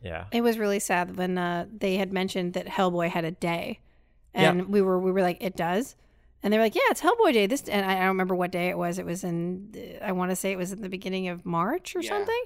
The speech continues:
Speaker 1: Mm-hmm.
Speaker 2: And we were like, "But that's so far from when the movie comes out. Why don't you just put it closer to when the movie comes out? Make that, make the Wednesday beforehand." And maybe they did. They might have listened to us. Even so, they didn't do any marketing for it.
Speaker 3: Nope.
Speaker 2: They didn't even tell us, really.
Speaker 3: It was a Twitter post.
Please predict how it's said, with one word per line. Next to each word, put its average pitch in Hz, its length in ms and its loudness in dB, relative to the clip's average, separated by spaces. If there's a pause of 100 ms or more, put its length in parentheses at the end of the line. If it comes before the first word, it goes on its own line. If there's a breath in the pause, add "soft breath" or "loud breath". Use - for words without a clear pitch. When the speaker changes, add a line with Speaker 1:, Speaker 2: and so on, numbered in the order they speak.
Speaker 1:
Mm-hmm. 95 200 -12
Speaker 2:
And 87 100 -12
we 233 100 2
were 247 100 4
like, 240 200 0
"But 277 160 -2
that's 277 180 0
so 285 140 2
far 277 260 2
from 277 160 -6
when 277 140 -2
the 277 40 -2
movie 415 240 2
comes 196 220 0
out. 185 120 2
Why 190 60 0
don't 247 200 -4
you 269 80 -2
just 269 100 -8 (300)
put 269 160 0
it 269 60 -2
closer 277 280 0
to 269 80 -4
when 269 140 -2
the 262 40 -2
movie 330 240 0
comes 226 220 0
out? 208 160 2
Make 226 160 -2
that, - 140 -2
make 277 160 0
the 302 80 2
Wednesday 269 280 2
beforehand." 262 600 -2 (180 soft breath)
And - 140 -6 (100)
maybe 302 260 2
they 269 140 2
did. 233 340 2
They 233 120 2
might 220 140 4
have 233 80 0
listened 254 200 0
to 269 60 -2
us. 269 140 -2
Even 269 220 0
so, 262 300 0
they 220 160 2
didn't 262 200 0
do 269 100 -2
any 269 100 -2
marketing 254 380 -2
for 208 180 0
it. - 160 -2
Speaker 3:
Nope. 240 140 4
Speaker 2:
They 294 60 0
didn't 294 100 -2
even 302 160 -2
tell 285 240 -4
us, 277 240 -4
really. - 240 -8
Speaker 3:
It 147 100 2
was 143 140 6
a 135 40 0
Twitter 139 260 -2
post. - 420 -6